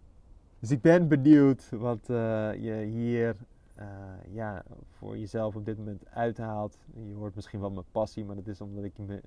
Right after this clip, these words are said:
jou nu voorstel en dat ik het jou ook zo gun om, om te gaan vliegen, om je hart te volgen, om niet bang te zijn, om gewoon te gaan doen, om die sprong te wagen, om te durven investeren in jezelf, in je dromen en, eh,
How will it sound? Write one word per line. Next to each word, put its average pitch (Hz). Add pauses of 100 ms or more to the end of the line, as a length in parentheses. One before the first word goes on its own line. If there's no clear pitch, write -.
(180)
jou 107
nu 101
voorstel 104
en 98
dat 98
ik 101
het 101
jou 98
ook 101
zo 113
gun 107
om, 98 (500)
om 120
te 127
gaan 127
vliegen, 139
om 117
je 120
hart 139
te 131
volgen, 113
om 117
niet 123
bang 139
te 127
zijn, 110
om 107
gewoon 127
te 120
gaan 117
doen, 143
om 113
die 104
sprong 160
te 120
wagen, 127
om 110 (460)
te -
durven 143
investeren 131 (160)
in 151
jezelf, 113
in 143
je 139
dromen 107
en, 107
eh, 107